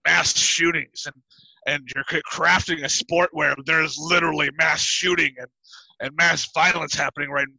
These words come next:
front of you. And I say, and I say to those people, "It's,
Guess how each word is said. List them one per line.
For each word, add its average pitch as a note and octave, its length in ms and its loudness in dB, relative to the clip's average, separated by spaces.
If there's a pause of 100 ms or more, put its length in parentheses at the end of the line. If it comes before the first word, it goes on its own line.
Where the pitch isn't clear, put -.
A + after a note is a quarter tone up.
front E3+ 200 -2
of D#3 40 0
you. D3 60 -6
And B2+ 80 -8
I C3 60 -6
say, C3+ 340 -4 (200)
and C#3 80 -8
I C3+ 80 -2
say F#3+ 200 0
to E3+ 60 -6
those C3 220 -12
people, A#2+ 360 -14 (1300)
"It's, - 180 -4